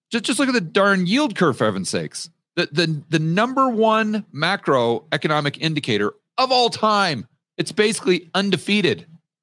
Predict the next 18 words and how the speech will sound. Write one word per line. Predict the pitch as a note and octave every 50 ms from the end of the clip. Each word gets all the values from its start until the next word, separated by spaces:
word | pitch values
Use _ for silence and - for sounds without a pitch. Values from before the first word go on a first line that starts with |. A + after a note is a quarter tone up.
| -
It's | C#3+ C#3+
like | G3+ F#3 F3 -
the | -
Michael | D#3 D3+ D3+ F3 F#3 F#3 - F#3+ F3
Jordan | C#3 G#2 - C#3 D3+ F#3+ G3+ D#3 B2 F#2 D2+ - _ _ _ _ _ _
of | - C#3+ A#2+
macroeconomic | B2 D3 D3+ D#3+ F3 - - D3 C#3 C3+ - D3 C#3 - D3+ D3 C#3 C#3+ - -
indicators | - D#3 E3 D#3 A#2+ - B2 G2+ E2+ D2 D2 - - - - _ _ _ _ _ _ _ _ _ _ _ -
is | D3+ C3+
sitting | - F#3+ F3+ F3+ F3
there | F3 D#3+ C#3+
screaming | - - - - - - G#3 F#3+ F#3 F#3 F#3+ G#3 B3 C4+ C#4 C#4+ C4+ A#3 F3 C3
at | A2 - -
you | F#2 D#2 D2 - _ _ _ _ _ _ _ _ _ _
that | - C#3+ E3
we're | F3 E3
gonna | F3 F3 E3+
have, | E3 E3+ E3 E3 D3+